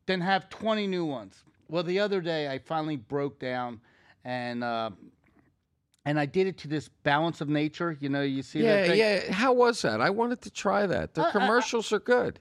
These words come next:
Speaker 1: Yeah, I'm trying it. So I
Speaker 2: Oh,
Speaker 1: figure
Speaker 2: you're
Speaker 1: it's my,
Speaker 2: trying
Speaker 1: it's
Speaker 2: it
Speaker 1: my
Speaker 2: now.
Speaker 1: fruits and vegetables.
Speaker 2: Okay.
Speaker 1: But they send you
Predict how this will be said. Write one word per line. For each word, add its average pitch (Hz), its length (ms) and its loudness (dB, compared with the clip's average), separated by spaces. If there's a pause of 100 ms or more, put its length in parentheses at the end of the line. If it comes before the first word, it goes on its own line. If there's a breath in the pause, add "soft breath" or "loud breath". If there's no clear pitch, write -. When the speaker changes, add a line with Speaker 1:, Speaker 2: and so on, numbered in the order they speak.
Speaker 1:
Yeah, 349 360 0
I'm 185 120 -2
trying 247 320 0
it. 110 120 -12
So 196 240 0
I 196 80 4
Speaker 2:
Oh, 262 140 6
Speaker 1:
figure 190 140 6
Speaker 2:
you're 185 80 8
Speaker 1:
it's 175 100 0
my, 226 80 6
Speaker 2:
trying 214 200 6
Speaker 1:
it's 180 80 2
Speaker 2:
it 127 40 -2
Speaker 1:
my 247 160 4
Speaker 2:
now. 95 80 0
Speaker 1:
fruits 262 300 -4
and 240 100 -2
vegetables. 196 480 2
Speaker 2:
Okay. 190 300 0 (180)
Speaker 1:
But 320 320 4 (560 soft breath)
they 214 140 2
send 269 400 -2
you 147 240 -8